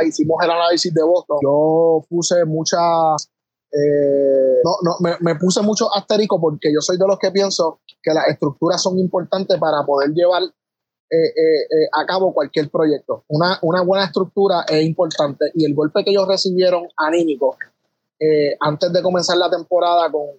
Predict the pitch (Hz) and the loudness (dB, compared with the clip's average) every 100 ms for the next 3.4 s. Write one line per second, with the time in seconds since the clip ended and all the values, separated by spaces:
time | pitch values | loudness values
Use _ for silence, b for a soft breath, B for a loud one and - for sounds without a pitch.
0 | - 147 143 139 139 - _ _ _ _ | -4 -2 0 0 -2 -4 _ _ _ _
1 | 165 160 160 156 185 190 - 165 147 - | -2 0 -2 0 -2 -2 -2 -2 -2 0
2 | 165 185 196 - - 170 175 - 160 151 | 0 0 -2 -2 -2 0 0 -2 -2 -2
3 | 175 175 160 147 | 0 2 2 -2